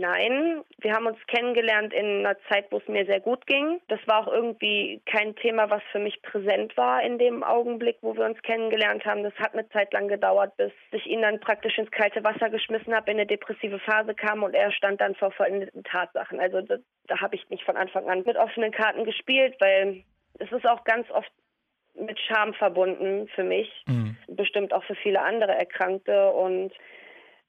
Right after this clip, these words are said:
Speaker 1: es war jetzt kein, kein Grund für einen Streit oder für eine Trennung, aber es war halt so ein,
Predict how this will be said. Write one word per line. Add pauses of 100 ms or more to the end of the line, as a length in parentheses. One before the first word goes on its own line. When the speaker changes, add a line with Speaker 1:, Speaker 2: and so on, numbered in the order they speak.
(340)
Speaker 1:
es
war
jetzt
kein, (180)
kein
Grund
für
einen
Streit
oder
für
eine
Trennung,
aber
es
war
halt
so
ein,